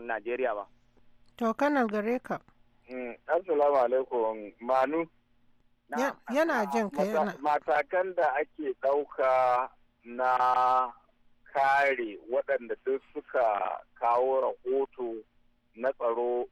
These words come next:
Speaker 3: matakai ne da ban so in bayyana su ba a gidan ko kafar watsa labarai. Amma abin da nake so in tabbatar ma da shi,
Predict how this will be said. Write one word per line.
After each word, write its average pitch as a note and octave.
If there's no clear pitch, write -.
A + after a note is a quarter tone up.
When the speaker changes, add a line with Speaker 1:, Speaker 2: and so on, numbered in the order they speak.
Speaker 3:
matakai A#2+
ne C#3+
da A#2+
ban A#2
so D3+
in B2
bayyana B2
su A#2
ba A#2+
a F#2+
gidan B2+
ko B2+
kafar C3
watsa C3
labarai. G2
Amma C#3
abin E3
da D#3
nake D3+
so D3+
in B2+
tabbatar C3+
ma C#3+
da A2+
shi, -